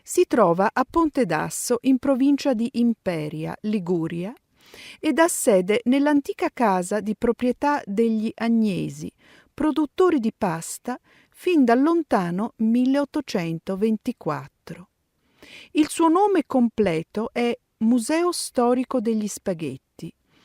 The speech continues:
ed è collocato su due piani. Al pian terreno si possono ammirare esemplari di macchine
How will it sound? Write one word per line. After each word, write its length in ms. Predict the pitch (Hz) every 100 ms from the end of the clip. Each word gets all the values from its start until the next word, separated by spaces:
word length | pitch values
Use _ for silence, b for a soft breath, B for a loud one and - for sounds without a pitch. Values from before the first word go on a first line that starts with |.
| b b
ed 220 | 254 262
è 120 | 302 -
collocato 800 | - 349 370 - 208 160 - 233
su 240 | - 269
due 240 | 240 311 311
piani. 600 | - 156 143 147 151 - _ _ _ _ _ _ _ _ -
Al 160 | 269
pian 240 | - 349 392
terreno 680 | 330 262 220 175 170 220 - _ _
si 280 | - 285
possono 480 | - 269 240 254 233
ammirare 680 | 247 254 285 311 339 311 -
esemplari 720 | 240 208 240 - 294 294 277
di 120 | 220
macchine 640 | 220 190 185 _ 220 220